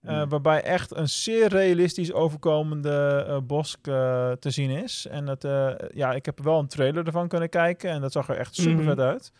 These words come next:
Speaker 1: Maar toen ik de fanfilm wilde opzetten op YouTube, kreeg ik gewoon een gescrambled beeld. Ik weet niet of er op YouTube tegen ook mogelijkheden zijn om dingen, eh, ja, te publiceren met, eh,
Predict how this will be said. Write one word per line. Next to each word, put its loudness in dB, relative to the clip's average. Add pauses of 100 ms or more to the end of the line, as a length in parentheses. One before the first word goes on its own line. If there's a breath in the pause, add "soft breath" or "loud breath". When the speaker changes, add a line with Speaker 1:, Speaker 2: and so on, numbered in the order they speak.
(480)
Speaker 1:
Maar -4
toen 0
ik 0
de -4
fanfilm 0
wilde 2
opzetten -2
op -4
YouTube, 0
kreeg -2
ik -12
gewoon -2
een -2
gescrambled 0
beeld. 2 (640)
Ik -10
weet 2
niet 0
of -4
er -4
op -4
YouTube 0
tegen -2
ook 2
mogelijkheden 2
zijn 0
om -2
dingen, -4
eh, -6
ja, -2
te -8
publiceren -4
met, -6
eh, 0